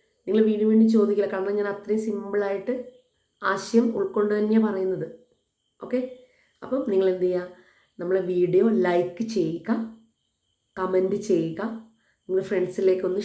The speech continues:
ഷെയർ ചെയ്യുക. ഓക്കെ, ഈ പറയുന്ന കാര്യങ്ങളൊക്കെ ഫോളോ ചെയ്താൽ അതിൻ്റെ ഗുണം നിങ്ങൾക്ക് നിങ്ങളുടെ ജീവിതത്തിൽ ഉണ്ടാവും. നമ്മുടെ ട്വൻറ്റി വൺ ഡേയ്സ് മൈൻഡ് റീപ്രോഗ്രാമിംഗ് കോഴ്സിൽ പങ്കെടുത്തിട്ട് ഒരുപാട് പേര് സക്സസ് സ്റ്റോറി പറയുന്നുണ്ട്, അവരുടെ അനുഭവം പറയുന്നുണ്ട്.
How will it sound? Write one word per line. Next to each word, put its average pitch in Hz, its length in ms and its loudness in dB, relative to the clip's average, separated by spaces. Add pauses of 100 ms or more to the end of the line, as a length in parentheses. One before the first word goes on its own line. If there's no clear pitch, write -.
ഷെയർ 170 340 0 (160)
ചെയ്യുക. 156 320 -4 (1080)
ഓക്കെ, 247 140 -4 (100)
ഈ - 20 2 (100)
പറയുന്ന 190 340 2
കാര്യങ്ങളൊക്കെ 190 500 0
ഫോളോ 185 220 4 (100)
ചെയ്താൽ 202 220 2
അതിൻ്റെ 190 320 0
ഗുണം 190 220 -2
നിങ്ങൾക്ക് 185 280 -2
നിങ്ങളുടെ 190 260 0
ജീവിതത്തിൽ 175 380 -4
ഉണ്ടാവും. 160 300 -6 (500)
നമ്മുടെ 190 220 -2
ട്വൻറ്റി 185 380 2
വൺ 190 100 2 (140)
ഡേയ്സ് 185 260 2 (100)
മൈൻഡ് 185 320 0 (100)
റീപ്രോഗ്രാമിംഗ് 185 640 0
കോഴ്സിൽ 180 280 -2 (100)
പങ്കെടുത്തിട്ട് 180 520 -4
ഒരുപാട് 196 800 0
പേര് 196 240 0
സക്സസ് 196 300 -12
സ്റ്റോറി 202 320 -4
പറയുന്നുണ്ട്, 185 440 -4 (600)
അവരുടെ 175 260 -2
അനുഭവം 190 480 2
പറയുന്നുണ്ട്. 190 480 -4